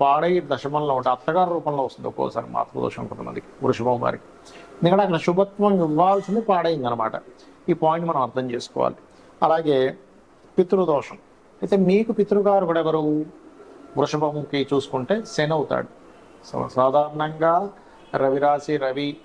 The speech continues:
అందరికీ జనరల్గా అయితే మీకు శాటర్న్. అందుకని ఈ పితృదోషం కనుక మీకు ఏర్పడితే, ఉన్న ప్రదేశం నుంచి ఇంకో ప్రదేశానికి వెళ్ళి అక్కడ సరిగ్గా సెటిల్ అవ్వలేక ఇబ్బంది పడుతున్నారు,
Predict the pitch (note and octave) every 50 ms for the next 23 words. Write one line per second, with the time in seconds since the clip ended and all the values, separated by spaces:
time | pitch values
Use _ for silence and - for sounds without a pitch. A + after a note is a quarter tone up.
0 | - - C3+ B2+ C3+ C#3+ D#3 D#3+ D3+ E3 D3+ B2+ B2+ B2 A#2+ B2 C3+ C#3+ D3+ C#3+
1 | D3+ C#3+ B2+ B2 - D3+ E3+ F#3+ F#3 - - B2+ B2+ A#2 C3 C3 F#3+ - - -
2 | - - - - - - - - - - - - - - - - - - - -
3 | - - - - - - - - D#3 F3+ F#3 G3 - F3 D#3 C#3+ C3+ C3 C3+ C3+
4 | C#3 C#3+ - D#3 C#3+ - D#3+ - - E3+ F3+ F3 F#3 F#3+ F3+ F3 F3+ F3+ F3+ E3+
5 | D#3+ D#3 D3 D3 D3 C#3+ C3 C#3 C3 C3 C3 - C#3 B2+ B2 - B2 B2 A#2 A2+
6 | A#2+ A#2 - - - - - - - - - C3+ C#3+ D#3 E3 D#3+ E3+ E3 D#3 D#3+
7 | D#3 D3 B2 C#3+ C#3+ C#3+ C#3 C3 C3 C3+ C3+ - C#3+ C#3 C3 C3+ C3+ B2 C3 C3
8 | B2 - B2+ C3 C3 B2+ A#2 A#2+ A2+ A#2 - A#2 A2+ A2 A#2 A#2+ A#2+ A#2 A2 A2
9 | A2 A2 A#2 B2 - - - - - - - - - C#3+ C#3+ - - F#3 D#3+ C#3
10 | A#2+ - - - - - - - - - - - - - - - - - - -
11 | - - - - - - - - - F3 C#3 F#3 F3 F3 D#3+ D3 E3+ E3 D#3 C#3+
12 | C#3+ C#3 D3 D#3+ E3 D#3+ E3 D3+ C#3+ C#3 C3 - - C3+ C3 C3 B2+ C#3+ C#3 C#3+
13 | C3+ C3 B2+ B2+ - - B2 A#2+ A#2+ A2+ A2+ A#2